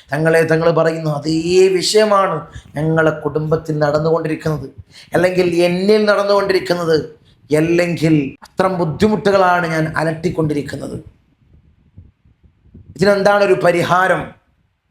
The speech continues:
ഇതിന് ഞങ്ങൾ എങ്ങോട്ടാണ് വരേണ്ടത്? എപ്പോഴാണ് തങ്ങളൊന്ന് നേരിട്ട് കാണാൻ പറ്റുക എന്ന് ചോദിക്കുന്നവരുണ്ട്. ഇൻഷാ അല്ലാ, ഇനി നേരിട്ട് കാണേണ്ട ഡേറ്റ്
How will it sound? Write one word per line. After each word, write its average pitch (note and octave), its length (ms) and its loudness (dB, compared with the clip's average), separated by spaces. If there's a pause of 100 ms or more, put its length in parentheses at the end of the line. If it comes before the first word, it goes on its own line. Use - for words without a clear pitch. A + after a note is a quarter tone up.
(340)
ഇതിന് F3+ 140 0
ഞങ്ങൾ F3+ 180 2
എങ്ങോട്ടാണ് F3 600 2
വരേണ്ടത്? D3+ 760 0 (960)
എപ്പോഴാണ് F3+ 600 0
തങ്ങളൊന്ന് D#3+ 400 0
നേരിട്ട് D#3 500 0
കാണാൻ E3 320 0
പറ്റുക D3+ 360 -6 (440)
എന്ന് D#3+ 200 -2
ചോദിക്കുന്നവരുണ്ട്. D3+ 880 0
ഇൻഷാ D3 720 -4
അല്ലാ, C#3+ 180 0
ഇനി C#3+ 100 -4
നേരിട്ട് C#3+ 380 0 (100)
കാണേണ്ട C#3+ 440 0 (480)
ഡേറ്റ് D3 520 -2